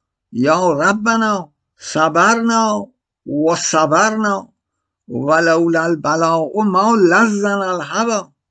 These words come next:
تذكر قوله صلى الله عليه وسلم: البلاء موكل بالأنبياء ثم الأولياء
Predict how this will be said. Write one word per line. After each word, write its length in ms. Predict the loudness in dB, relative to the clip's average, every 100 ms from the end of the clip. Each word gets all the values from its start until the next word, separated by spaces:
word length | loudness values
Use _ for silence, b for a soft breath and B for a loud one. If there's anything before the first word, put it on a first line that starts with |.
| _ _ _ _ _
تذكر 880 | -4 -2 2 0 0 -2 0 0 -4 _
قوله 720 | -6 -2 -2 0 -2 -2 -4 -8 _ _
صلى 460 | -8 -4 -2 0
الله 520 | 0 0 0 0 0 -4 -6
عليه 380 | -2 0 0 -4
وسلم: 760 | -4 -6 -4 -2 0 -2 -4 -8 _ _ _ _ _ -2
البلاء 840 | 2 2 0 0 2 2 0 -4 -2
موكل 1120 | 0 0 0 2 2 0 -4 -2 0 0 0
بالأنبياء 1000 | 0 0 0 -4 -2 0 0 0 -2 -6 -10 -14 0
ثم 320 | 2 2 2
الأولياء 960 | 0 -2 -2 0 0 -2 -2 -4 -8